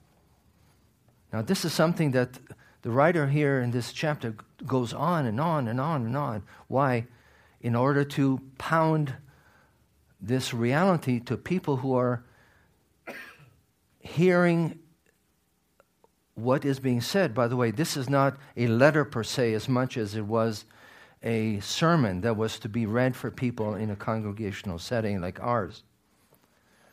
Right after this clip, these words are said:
And so he talks about this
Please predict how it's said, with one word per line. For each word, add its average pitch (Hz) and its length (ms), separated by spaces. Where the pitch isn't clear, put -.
And 120 160
so 131 200
he 123 120
talks 208 380
about 120 320
this - 400